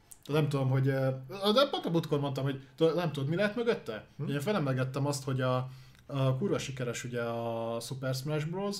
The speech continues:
Speaker 1: Miért nem csinálják többen? Most elkezdték többen csinálni.
Speaker 2: Hm.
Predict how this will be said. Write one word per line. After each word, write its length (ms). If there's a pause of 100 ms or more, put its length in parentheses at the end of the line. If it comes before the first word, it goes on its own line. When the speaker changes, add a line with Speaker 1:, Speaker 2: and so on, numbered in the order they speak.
(340)
Speaker 1:
Miért 120
nem 80
csinálják 420
többen? 380 (200)
Most 180
elkezdték 380
többen 300
csinálni. 320 (640)
Speaker 2:
Hm. 160